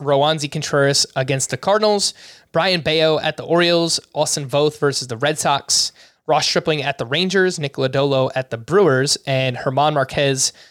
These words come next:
versus the Diamondbacks in Colorado.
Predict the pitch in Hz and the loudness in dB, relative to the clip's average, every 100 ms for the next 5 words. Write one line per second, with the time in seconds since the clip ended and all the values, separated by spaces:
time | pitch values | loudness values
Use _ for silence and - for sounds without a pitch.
0 | _ _ 123 165 175 175 156 147 151 147 | _ _ -2 0 2 0 -2 -2 0 0
1 | 143 139 - - _ 208 226 170 175 202 | 2 0 -2 -10 _ 0 0 0 -4 -8
2 | _ - 151 123 113 - | _ -2 0 0 -4 -6